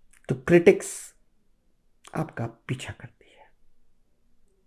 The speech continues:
क्रिटिक्स आपको बर्बाद नहीं कर सकती।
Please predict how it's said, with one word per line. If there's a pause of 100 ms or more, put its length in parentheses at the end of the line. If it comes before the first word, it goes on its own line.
(960)
क्रिटिक्स
आपको
बर्बाद
नहीं
कर
सकती।